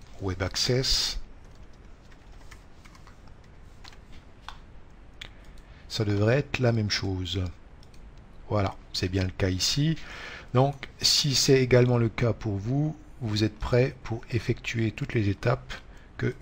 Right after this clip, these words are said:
nous allons voir maintenant. Alors, première chose à décider, c'est l'endroit où nous allons installer l'application M F A I S pour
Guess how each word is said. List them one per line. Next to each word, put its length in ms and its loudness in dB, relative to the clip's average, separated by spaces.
nous 200 2
allons 160 4
voir 500 2
maintenant. 380 -2
Alors, 380 6
première 340 2
chose 220 4
à 40 6
décider, 600 4
c'est 180 6
l'endroit 540 6
où 100 2
nous 200 4
allons 260 6
installer 640 4
l'application 840 0
M 280 4
F 160 -2
A 240 2
I 300 4
S 440 4
pour 460 0